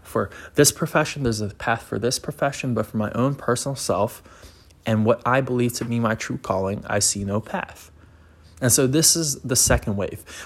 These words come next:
where their job is to create a path. They create a path and they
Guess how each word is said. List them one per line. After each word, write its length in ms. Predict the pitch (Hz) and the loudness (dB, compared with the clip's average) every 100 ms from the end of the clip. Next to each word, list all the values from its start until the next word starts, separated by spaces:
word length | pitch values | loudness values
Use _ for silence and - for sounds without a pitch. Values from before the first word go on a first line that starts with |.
| - | 2
where 120 | 123 | 4
their 120 | 147 | 4
job 320 | 131 120 113 - | 4 4 2 0
is 180 | 113 - | -2 0
to 120 | 117 | -2
create 640 | - - 120 123 123 - | -2 -2 2 4 4 0
a 80 | - | -8
path. 540 | - - 104 - - - - - _ - - _ _ - - | -6 -4 -4 -4 -12 -18 -18 -18 _ -20 -20 _ _ -20 -4
They 80 | 123 | -4
create 420 | - - 143 139 | -2 2 4 2
a 60 | - | -4
path 380 | - 107 98 - | -8 -6 -6 -4
and 100 | |
they 120 | 104 | -2